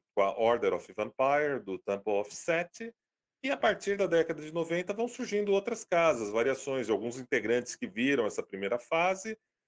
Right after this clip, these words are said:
e daqueles que vão beber na fonte do que a gente chama da grande febre vampiresca do final do século vinte, né? Que foram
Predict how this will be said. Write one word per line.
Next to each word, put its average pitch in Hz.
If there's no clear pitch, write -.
e 214
daqueles 196
que 196
vão 180
beber 165
na 170
fonte 147
do 143
que 143
a 127
gente 131
chama 127
da 107
grande 127
febre 120
vampiresca 113
do 120
final 143
do 147
século 139
vinte, 135
né? 127
Que -
foram 107